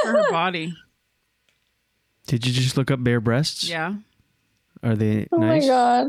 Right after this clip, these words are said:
Speaker 1: Yeah.
Speaker 3: She was known to have, ni-, that was her thing though. But Jamie Lee
Speaker 2: Oh,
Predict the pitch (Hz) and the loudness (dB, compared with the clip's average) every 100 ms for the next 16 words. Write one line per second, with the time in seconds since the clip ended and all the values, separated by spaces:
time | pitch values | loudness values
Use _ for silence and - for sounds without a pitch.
0 | - - 220 208 180 170 165 156 165 196 | -6 -8 -6 -4 -2 0 2 2 2 2
1 | 156 139 139 139 135 151 160 160 151 147 | 2 2 2 0 2 0 2 0 2 2
2 | 143 127 160 156 113 104 101 - - 95 | 0 0 0 0 0 0 -4 -6 -8 -8
3 | - 123 123 127 226 | -6 -2 0 2 2